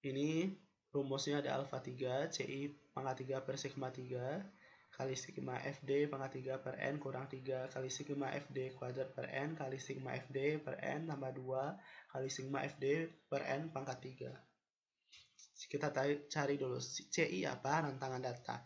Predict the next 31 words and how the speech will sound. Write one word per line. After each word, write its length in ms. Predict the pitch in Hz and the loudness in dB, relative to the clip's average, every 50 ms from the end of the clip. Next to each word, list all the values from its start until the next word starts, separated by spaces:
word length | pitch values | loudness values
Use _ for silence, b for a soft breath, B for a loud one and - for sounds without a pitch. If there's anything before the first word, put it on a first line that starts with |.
| B B B B B | B B B B B
Tiga 320 | - 147 143 151 143 147 | -6 0 2 2 2 4
puluh 160 | - 151 170 160 | 4 2 2 2
ke 160 | - - 151 | 2 0 0
tiga 320 | 151 - 143 147 147 147 | 2 2 0 0 0 2
puluh 160 | 147 147 151 | 2 0 0
sembilan 320 | 151 - 151 151 147 151 160 | 0 0 0 0 0 0 0
koma 160 | 151 151 151 | 0 -2 0
sembilan 220 | - 151 156 165 160 | 0 2 2 2 2
berapa? 360 | 151 135 135 135 139 160 165 202 196 - - - - _ _ _ _ - - | 2 2 2 2 4 4 2 2 2 -2 -10 -20 -20 _ _ _ _ -6 -6
Sepuluh. 560 | - - - 127 127 123 123 127 123 - - | -6 -4 -2 0 0 2 0 -2 -4 -6 -10
Semuanya 540 | - - - 135 139 139 139 139 143 139 - | -6 -2 -2 0 2 2 2 4 4 4 2
ini 100 | 151 165 156 | 2 0 0
kita 160 | 156 - 143 | 0 2 2
ambil 240 | 127 131 143 151 151 | 2 2 2 0 0
terserah, 400 | 151 143 143 - 143 143 160 160 156 156 | 0 -2 -2 -2 0 0 0 0 -2 -2
yang 160 | 143 143 147 | -2 -2 -2
penting 160 | 147 156 156 | -2 -2 -2
rentangnya 320 | 151 143 143 - 139 143 156 | -2 -4 -4 -4 -2 -2 -2
semuanya 400 | 151 - 139 135 135 147 156 147 | -2 -4 -4 -2 0 0 0 0
adalah 240 | 139 147 196 196 - B B B B B B B | 2 2 0 0 -2 B B B B B B B
sepuluh. 400 | - - - - 131 123 127 127 | -8 -8 -2 0 0 2 0 -2
Kita 240 | - - - - - | -4 -6 -8 -6 -6
pangkatkan 320 | 131 131 - - - 139 139 | -4 -4 -4 -2 -2 -4 -4
tiga 480 | 143 139 131 135 135 131 139 151 180 196 - B B B B B B | -4 -4 0 2 2 2 2 0 0 -2 -4 B B B B B B
dibagi 320 | 147 143 143 143 143 147 143 | 2 4 4 4 4 2 2
sigma 560 | - 147 147 147 147 143 143 147 147 143 143 | 0 0 2 4 4 4 6 6 4 4 4
pangkat 320 | - 143 143 147 143 147 | 2 2 2 2 0 0
tiganya. 480 | 147 143 147 143 139 147 151 160 214 226 - - - _ _ _ _ _ _ _ _ _ _ _ _ _ _ _ _ _ _ _ B B B B B B B B B B | 0 2 2 4 4 4 4 2 2 0 -4 -10 -20 _ _ _ _ _ _ _ _ _ _ _ _ _ _ _ _ _ _ _ B B B B B B B B B B
Sigma 480 | B - - 175 180 170 170 170 170 | B -2 -2 -2 2 4 4 4 4
pangkat 200 | 175 170 170 170 - | 4 2 2 2 0
tiga. 240 | 175 160 165 139 | 0 2 2 2